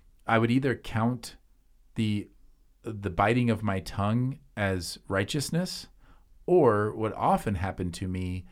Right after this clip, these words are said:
was I would still be covered in shame because of how I felt inside. And I would be like,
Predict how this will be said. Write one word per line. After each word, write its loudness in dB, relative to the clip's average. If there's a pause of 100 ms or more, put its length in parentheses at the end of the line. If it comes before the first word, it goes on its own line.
(280)
was 0
I -6
would -4
still 0
be -2
covered -2
in -2
shame -2
because -4
of -4
how -8
I -8
felt -2
inside. -6
And -6
I -4
would -8
be -4
like, -6